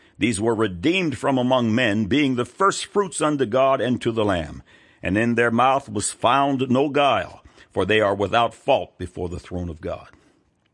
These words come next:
Concerning the bride of Christ, Revelation nineteen, nine through seven reads, "Let us be glad and rejoice and give honor to him, for the marriage of the Lamb is come, and his wife hath made herself ready."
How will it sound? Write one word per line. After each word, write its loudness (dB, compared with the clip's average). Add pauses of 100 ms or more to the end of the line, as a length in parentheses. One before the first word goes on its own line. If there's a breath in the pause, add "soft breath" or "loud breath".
(540 soft breath)
Concerning 0
the -2
bride 2
of -10
Christ, -4
Revelation -2
nineteen, -4
nine -2
through -12
seven -4
reads, -10 (500 loud breath)
"Let 0
us 0
be 0
glad 2
and -2
rejoice -2
and -2
give -2 (120)
honor 0
to -4
him, -2
for -4
the 0
marriage 0
of -2
the -2
Lamb 0
is -4
come, -2
and -2
his -6
wife -4
hath -8
made -2
herself -4
ready." -12